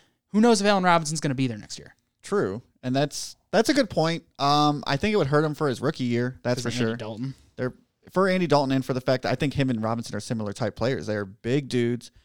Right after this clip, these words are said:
Speaker 2: who are pretty fast, and I think they w-, he, wherever he goes, I think he will become their one, their, like, X receiver.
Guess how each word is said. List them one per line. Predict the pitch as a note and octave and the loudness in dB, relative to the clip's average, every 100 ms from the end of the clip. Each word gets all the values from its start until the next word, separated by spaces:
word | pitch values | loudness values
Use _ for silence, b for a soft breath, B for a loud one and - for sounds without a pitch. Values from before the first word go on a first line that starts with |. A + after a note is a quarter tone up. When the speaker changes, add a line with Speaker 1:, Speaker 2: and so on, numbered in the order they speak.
| _ _ - | _ _ -6
Speaker 2:
who | A#2 | -4
are | G#2+ G2+ _ | -2 -6 _
pretty | - B2 F3 | -6 0 0
fast, | D3+ C3+ C#3 A2 - | 0 0 0 -2 -6
and | A2 A2+ G2 | -10 -8 -6
I | B2+ | -4
think | D3 | -4
they | C3 | -2
w-, | B2 A2+ - A#2 | -4 -6 -12 -8
he, | C#3 F#3+ | -4 -4
wherever | C3+ F3+ G#3 | 2 2 2
he | F3 | 0
goes, | B2 B2+ A2+ | 0 -2 -2
I | |
think | A#2 A#2 | -6 -6
he | B2 | -6
will | A2 A2 | -4 -6
become | A#2 - G#2+ | -8 -6 -6
their | A2+ A2 | -4 -6
one, | G#2 G#2 F#2+ A2+ C3 _ _ - | -6 -8 -6 -8 -10 _ _ -10
their, | G#2 | -8
like, | F2+ D2+ - _ - | -8 -10 -20 _ -8
X | A2 - | -8 -8
receiver. | A2 - G#2+ A#2 B2+ | -12 -8 -8 -8 -10